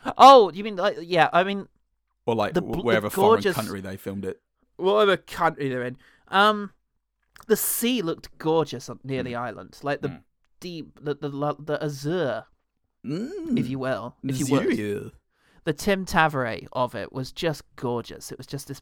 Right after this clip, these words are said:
Speaker 1: bright, shimmering
Speaker 2: Yeah.
Speaker 1: blue ocean. Gorgeous. You could just see right through it.
Speaker 2: Mm. I'm, I'm, think-,
Speaker 1: Incredible.
Speaker 2: I'm also thinking of the street shots,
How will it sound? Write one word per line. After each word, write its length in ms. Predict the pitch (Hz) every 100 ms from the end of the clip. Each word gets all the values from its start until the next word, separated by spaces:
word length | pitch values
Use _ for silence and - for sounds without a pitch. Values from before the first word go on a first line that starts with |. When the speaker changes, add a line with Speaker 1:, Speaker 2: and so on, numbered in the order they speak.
| _
Speaker 1:
bright, 320 | - 147 147 -
shimmering 560 | - 143 135 123 120 -
Speaker 2:
Yeah. 160 | 131
Speaker 1:
blue 360 | 120 117 101 95 _ _ _ _ _
ocean. 360 | 127 120 - 87
Gorgeous. 440 | - 127 123 - -
You 40 |
could 80 | 127
just 120 | -
see 220 | - 147 131
right 220 | 120 -
through 220 | 120 117
it. 120 | 98 _ -
Speaker 2:
Mm. 380 | 107 104 98 95 - -
I'm, 0 |
I'm, 100 | 123
think-, 40 |
Speaker 1:
Incredible. 400 | 127 131 135 - _ -
Speaker 2:
I'm 120 | 123
also 140 | 123 123
thinking 320 | 113 110 104
of 60 |
the 80 | 95
street 320 | - 107 101
shots, 540 | - - - - -